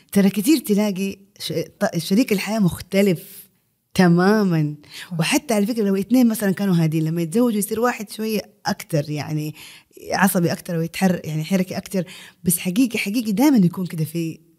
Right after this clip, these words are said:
Speaker 1: مو تشابه أبدًا. بس إيش المشكلة؟ إنه دائمًا عندنا إصرار إنه الشخص التاني يكون زيي، يفهم زيي، يتعامل زيي، يتصرف زيي. كتير ممكن كما-، كمان كتير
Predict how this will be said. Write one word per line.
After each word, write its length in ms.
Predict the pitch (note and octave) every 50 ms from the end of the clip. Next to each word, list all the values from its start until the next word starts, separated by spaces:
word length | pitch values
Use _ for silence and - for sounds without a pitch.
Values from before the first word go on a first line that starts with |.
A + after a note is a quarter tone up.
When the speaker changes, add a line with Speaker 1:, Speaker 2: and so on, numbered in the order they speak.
| _ -
Speaker 1:
مو 220 | F#3 F#3 F#3+ G3+
تشابه 460 | F#3+ - D3+ - E3+ D#3+ E3 D3+ C#3+ D3 -
أبدًا. 380 | E3+ D#3 D#3 - D3 C3+ - - - - - - - - _ _
بس 180 | F3 F3 E3+ -
إيش 120 | C#4 C#4
المشكلة؟ 520 | D4 A#3+ A3 G#3 G3 - - G3 F#3 -
إنه 120 | F3+ F3+ F3
دائمًا 560 | D#3 D3 G3 A#3 B3 - A#3+ G#3 F3+ E3+ D#3+
عندنا 300 | F#3+ G#3 F#3+ F3+ F3 - - D#3
إصرار 600 | C#3+ - - F3+ G3 G#3+ G#3+ G#3+ A3+ A#3+ B3 - -
إنه 140 | G3 F#3 F3+
الشخص 360 | E3 - - G#3+ - - -
التاني 380 | - - _ G3+ G3 G3 G3+
يكون 260 | F#3 - - F#3+ F3+ E3
زيي، 500 | E3 E3 D#3 D3+ E3+ - - _ _ _ _ _ _ _
يفهم 320 | F#3 E3+ - E3+ E3+ E3 D#3+
زيي، 260 | D#3+ G3 G#3+ G#3+ G3
يتعامل 440 | F3+ - D3+ D3+ D#3+ D#3+ E3+ E3 D#3+
زيي، 260 | D3+ F#3 G3+ G3+ F#3
يتصرف 420 | E3 F3+ - - D#3+ D#3 D3 C#3
زيي. 280 | D3 D3+ - - - - - - - - - - - _
كتير 300 | - E3+ - G3+ A3 A3
ممكن 420 | G#3+ A3 A3 G3+ - F#3+ F3 F3 F3 - _
كما-، 340 | - E3+ E3 D#3+ F3+ - - -
كمان 240 | F3 F3 F3+ F#3 F#3
كتير 380 | - F3+ D3+ G3 G3 F#3+ G3